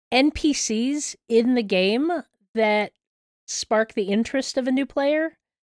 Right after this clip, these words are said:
you know, you can very easily weave them into the game pretty quickly that way.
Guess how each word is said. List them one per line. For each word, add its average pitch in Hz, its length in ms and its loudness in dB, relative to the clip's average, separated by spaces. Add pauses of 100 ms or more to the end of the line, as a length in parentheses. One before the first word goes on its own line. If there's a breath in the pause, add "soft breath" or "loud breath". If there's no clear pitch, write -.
(220)
you 220 80 0
know, 220 80 2
you 214 140 0
can 214 160 -2
very 226 220 0
easily 226 420 0
weave 214 360 -2
them 214 160 0
into 214 200 0
the 208 80 -6
game 202 500 -2 (140)
pretty 220 240 -4
quickly 208 480 -2
that 190 240 -4
way. 254 300 -2